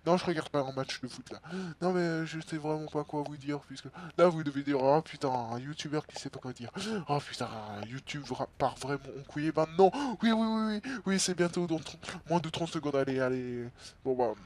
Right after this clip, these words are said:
merci d'avoir regardé cette vidéo et puis j'espère que ce jeu vous plaira. De toute façon, je vais faire un live. Sur ce jeu, un test si on veut.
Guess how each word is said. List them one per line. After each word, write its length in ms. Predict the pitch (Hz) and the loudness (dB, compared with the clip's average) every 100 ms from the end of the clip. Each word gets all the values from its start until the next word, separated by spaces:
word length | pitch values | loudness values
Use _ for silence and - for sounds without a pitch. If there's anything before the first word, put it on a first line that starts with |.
| - 127 | -18 -8
merci 200 | 160 160 | -6 -2
d'avoir 220 | 160 151 | 0 0
regardé 340 | 151 147 143 151 | 0 -2 -4 -4
cette 220 | 156 143 | -6 -8
vidéo 300 | 143 156 175 | -4 0 2
et 80 | 160 | 0
puis 200 | 147 143 220 196 - | -4 -10 -8 -10 -6
j'espère 340 | - 190 214 | -4 -2 -2
que 100 | - | -2
ce 160 | 185 180 | -4 -2
jeu 140 | 170 | -2
vous 220 | 165 156 165 | -4 -6 -10
plaira. 420 | 151 160 143 165 | -2 4 6 4
De 40 | |
toute 120 | 151 | 2
façon, 240 | 143 147 151 | -6 -4 -6
je 60 | 139 | -6
vais 80 | |
faire 160 | 139 131 | -4 -2
un 240 | 131 127 | 2 4
live. 200 | 143 143 135 175 - - - - - - - - - | 4 0 -10 -14 -14 -18 -20 -20 -20 -20 -20 -20 -14
Sur 200 | 151 151 - | -8 -6 -4
ce 140 | 135 | -4
jeu, 440 | 123 143 151 139 - | 0 4 6 4 0
un 100 | 117 | -4
test 360 | - 120 - | 0 0 -2
si 200 | - - | -8 -8
on 60 | 127 | -10
veut. 260 | 123 131 | -10 -12